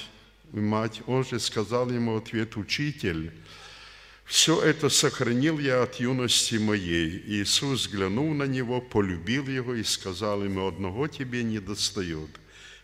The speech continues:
Пойди, всё, что имеешь, продай и раздай нищим,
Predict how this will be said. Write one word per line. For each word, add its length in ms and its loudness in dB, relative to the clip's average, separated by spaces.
Пойди, 380 2
всё, 300 2
что 220 2
имеешь, 480 0
продай 480 -2
и 100 -6
раздай 500 -2
нищим, 680 0